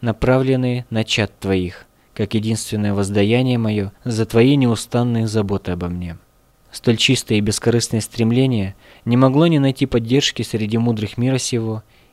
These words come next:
и не случайно в окружении Франклина появился тайный профессор. Достойно закончив свой жизненный путь,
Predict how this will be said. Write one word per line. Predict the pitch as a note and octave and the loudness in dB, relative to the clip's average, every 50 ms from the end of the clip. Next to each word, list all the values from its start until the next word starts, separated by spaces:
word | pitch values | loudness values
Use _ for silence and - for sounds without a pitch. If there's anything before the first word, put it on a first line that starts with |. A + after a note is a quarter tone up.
| _ - | _ 0
и | |
не | A#2+ A#2+ A2+ | 2 2 2
случайно | - B2+ A#2 - - C#3+ C#3+ D3 C#3 B2 A2 | 2 0 0 0 2 2 4 4 4 2 2
в | |
окружении | G#2 - A2 G#2+ G#2 A2+ A2 G#2+ G#2 G2 | 0 0 0 0 2 2 2 2 0 0
Франклина | - - B2 B2+ C3+ C3+ B2 A#2+ A#2 A#2+ A2+ A2+ A2+ - - - - _ _ - | -2 -2 0 0 0 0 -2 -4 -4 -4 -6 -6 -8 -12 -20 -20 -20 _ _ -2
появился | - G#2+ A2 A#2 C3+ C#3+ - - G#2 | 2 2 2 4 2 0 0 -2 -2
тайный | - G#2 G2+ G2+ G2+ F#2+ | 0 0 0 2 0 -2
профессор. | - G2+ G2 - - F#2 F#2 - - G#2+ - - - _ _ _ _ _ - | -2 -4 -6 -4 -6 -8 -8 -8 -12 -14 -16 -18 -20 _ _ _ _ _ -10
Достойно | A#2 A#2 A#2+ - - - D3+ D3+ D3 C#3 A#2+ | -2 -2 -2 -2 2 2 2 4 4 2 2
закончив | G#2+ A#2+ A2+ - C#3+ C3+ - C3 A2+ | 0 0 -2 -2 -4 -4 -4 -4 -6
свой | - - A#2 A#2 A2+ | -6 -4 -2 -2 0
жизненный | A2 A#2+ A#2 G#2+ A2+ A2 G#2 G#2+ G#2 | 2 0 0 0 0 0 0 -2 -2
путь, | - - C#3+ C#3+ - - | -2 -4 -6 -6 -6 -12